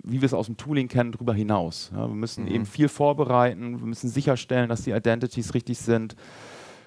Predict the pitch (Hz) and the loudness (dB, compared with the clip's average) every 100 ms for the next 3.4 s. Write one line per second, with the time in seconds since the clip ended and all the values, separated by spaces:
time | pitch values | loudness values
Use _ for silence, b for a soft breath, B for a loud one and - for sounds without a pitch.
0 | B - - - - - - - 113 113 | B -4 -4 -6 -12 -16 -16 -2 -2 -2
1 | 82 87 120 127 123 - 147 - 143 120 | -4 0 2 2 0 -6 -8 -2 -2 2
2 | 117 117 120 117 - 80 147 - 135 131 | 2 2 -2 -4 -2 0 0 -2 -2 -2
3 | 131 139 131 127 | -4 -6 -8 -10